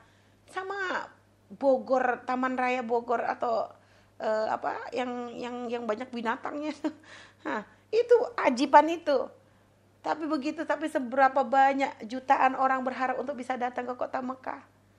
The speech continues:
Ya, melihat karena di situ ada banyak-banyak peninggalan, ada banyak-banyak kisah indah tentang Nabi Muhammad sallallahu alaihi wasallam. Bagi yang mengerti ini, eh, ngelihat Ka'bah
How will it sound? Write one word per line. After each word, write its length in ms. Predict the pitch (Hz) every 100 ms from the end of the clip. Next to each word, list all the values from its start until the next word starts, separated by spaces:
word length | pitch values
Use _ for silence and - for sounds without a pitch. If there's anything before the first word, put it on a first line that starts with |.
| _ _ _
Ya, 240 | 277 294 339 _ _ 269
melihat 400 | 277 277 262 262
karena 240 | 269 269
di 80 | 240
situ 240 | 262 294
ada 160 | 269 247
banyak-banyak 560 | 240 262 254 254 262
peninggalan, 640 | - 254 254 247 240 240 254
ada 160 | 254
banyak-banyak 480 | 247 254 277 262 262
kisah 240 | 262 254 302
indah 240 | 262 240 220
tentang 240 | 262 240
Nabi 160 | 240 233
Muhammad 420 | 233 - 247 226 -
sallallahu 320 | 226 220 123
alaihi 200 | 117 113
wasallam. 420 | 113 - - 269 - _ _ _ _ _ _ _ _ _ _ _ _ _ -
Bagi 240 | 208 240
yang 80 | 247
mengerti 480 | 254 262 262 269 285
ini, 240 | 349 339 - - _ _ _ -
eh, 480 | 247 254 262 262 254 - - _ _ - _ _ _ _ _ -
ngelihat 560 | 294 359 330 - 262 -
Ka'bah 400 | 254 - 220